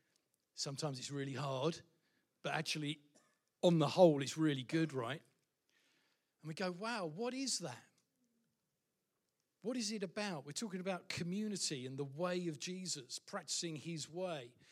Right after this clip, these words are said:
And we're coming into land and we're gonna look in a minute at some of the foundations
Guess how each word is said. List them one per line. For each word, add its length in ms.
And 60
we're 60
coming 320
into 240
land 260
and 80
we're 60
gonna 180
look 260
in 80
a 40
minute 420
at 140
some 180
of 80
the 80
foundations 1400